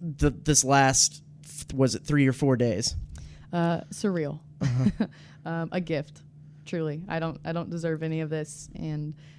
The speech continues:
Speaker 2: I mean, it's, it, to me, it's just silly, but it's just, it's a blessing, really. Like, I, the Lord is faithful, and I just, um, I just have, like, I, I, I, it sounds so cheesy, but I really have to thank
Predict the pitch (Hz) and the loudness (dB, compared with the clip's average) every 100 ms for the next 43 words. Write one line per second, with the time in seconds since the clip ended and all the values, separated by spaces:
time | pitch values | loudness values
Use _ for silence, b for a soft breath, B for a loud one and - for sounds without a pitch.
0 | b - 160 151 147 - - - - - | b -6 -2 -2 -4 -8 -16 -20 -20 -12
1 | - 160 - - - - - - 202 214 | -10 -10 -10 -18 -16 -16 -6 -4 0 4
2 | 320 392 - 262 - - 214 180 180 190 | 4 4 2 -2 0 2 4 6 2 0
3 | 190 185 180 190 180 - 180 190 190 190 | 0 0 -2 -4 -4 -6 -6 -4 -4 -4
4 | - 170 170 175 175 170 170 165 160 156 | -2 -4 -4 -2 0 0 -2 -6 -8 -8
5 | - - 165 156 156 - 156 170 165 - | -14 -14 -10 -10 -10 -10 -6 -4 -6 -4
6 | 165 160 165 170 147 147 147 151 151 - | -4 -4 -6 -6 -6 -6 -8 -8 -10 -14
7 | b b b b b - 160 156 151 151 | b b b b b -8 -4 -4 -4 -8
8 | 156 - - - - - - 156 165 180 | -12 -18 -20 -20 -20 -14 -6 -4 -2 -2
9 | 165 190 180 190 196 - 233 226 - 233 | -2 -2 0 0 -2 -4 -4 -4 -2 0
10 | 240 269 254 240 247 220 277 233 196 202 | 2 4 4 6 4 6 6 6 6 6
11 | 202 214 208 208 196 185 190 180 | 6 6 6 6 4 2 2 0